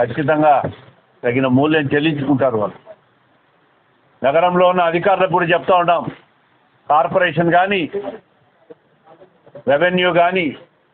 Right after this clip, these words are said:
హౌసింగ్ కానీ, హెల్త్ డిపార్ట్‌మెంట్ కానీ, అదేవిధంగా రెవెన్యూ కానీ, వీళ్ళందరూ అధికారులు ఏది పడితే అది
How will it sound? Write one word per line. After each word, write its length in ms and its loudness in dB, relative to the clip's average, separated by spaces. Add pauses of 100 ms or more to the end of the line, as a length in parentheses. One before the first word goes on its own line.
(120)
హౌసింగ్ 440 0
కానీ, 320 0 (680)
హెల్త్ 200 0
డిపార్ట్‌మెంట్ 560 0
కానీ, 400 0 (1300)
అదేవిధంగా 760 2 (840)
రెవెన్యూ 400 0
కానీ, 400 0 (1040)
వీళ్ళందరూ 540 2
అధికారులు 960 0 (1400)
ఏది 340 0
పడితే 420 0
అది 360 0